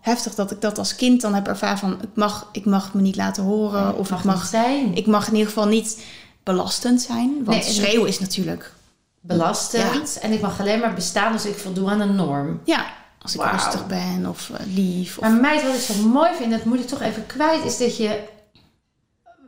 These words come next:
Speaker 2: ongelooflijk, ehm, e-, eigenlijk meer dan jezelf misschien kon bevatten, jezelf toestond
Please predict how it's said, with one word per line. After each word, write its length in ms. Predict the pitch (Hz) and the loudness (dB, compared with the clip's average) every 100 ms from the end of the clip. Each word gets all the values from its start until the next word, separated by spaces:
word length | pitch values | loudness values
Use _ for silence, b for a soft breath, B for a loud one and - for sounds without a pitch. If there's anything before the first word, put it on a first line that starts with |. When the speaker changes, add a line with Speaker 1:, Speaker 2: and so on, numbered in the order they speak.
| - - - - | -20 -20 -14 0
Speaker 2:
ongelooflijk, 1300 | 302 381 403 269 240 294 392 392 240 214 214 - - - _ _ | 2 2 2 2 2 4 2 2 0 0 0 -8 -18 -20 _ _
ehm, 840 | - 226 214 214 214 208 202 202 208 226 - _ _ _ _ | -4 0 0 0 -4 -4 -4 -6 -8 -10 -16 _ _ _ _
e-, 360 | 160 - - | -6 -4 -8
eigenlijk 540 | - 262 339 359 285 226 | -6 -2 0 0 2 4
meer 200 | 247 330 | 4 4
dan 140 | 311 | 4
jezelf 340 | 247 240 254 233 | 2 2 2 0
misschien 300 | 220 226 202 | -4 -6 -2
kon 120 | 208 | -2
bevatten, 760 | 175 175 339 415 220 175 247 - B B B B B _ _ | -2 0 -2 0 2 2 2 0 B B B B B _ _
jezelf 420 | 269 262 294 277 - | -2 2 2 0 0
toestond 840 | 415 415 - 269 233 339 - - | 0 2 2 4 4 2 -2 -8